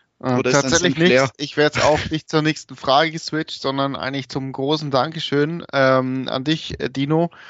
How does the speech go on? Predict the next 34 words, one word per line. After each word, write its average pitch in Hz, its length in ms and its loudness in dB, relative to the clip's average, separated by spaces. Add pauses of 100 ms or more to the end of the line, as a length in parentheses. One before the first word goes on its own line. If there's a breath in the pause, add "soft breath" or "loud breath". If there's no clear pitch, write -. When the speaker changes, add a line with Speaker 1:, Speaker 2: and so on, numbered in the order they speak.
(280 loud breath)
Speaker 1:
dass 123 160 -2
du 135 380 4
Gast - 300 0
heute 156 260 2
bei 147 180 4
uns 160 320 -6
warst 139 440 2
und, 131 280 -8
äh, 127 200 4
auf 120 220 0
jeden 139 140 -8
Fall 139 160 0
die 131 80 -10
vielen 143 400 -6 (380 loud breath)
spannenden 151 420 2
Einblicke 156 680 0
einmal 139 440 0
in 143 140 -8
dich, 151 300 -6
in 135 200 -8
deine 131 260 0
Person, 160 640 -2 (380 loud breath)
ähm, 135 640 2
in 143 180 -4
Admithead, - 880 -2
ähm, 139 380 2
das 135 200 -2
für 139 100 -8
sicherlich 143 580 -2
für 135 160 -6
viele 143 300 -6
ganz 135 420 -4
spannend 151 440 0
waren, 147 300 4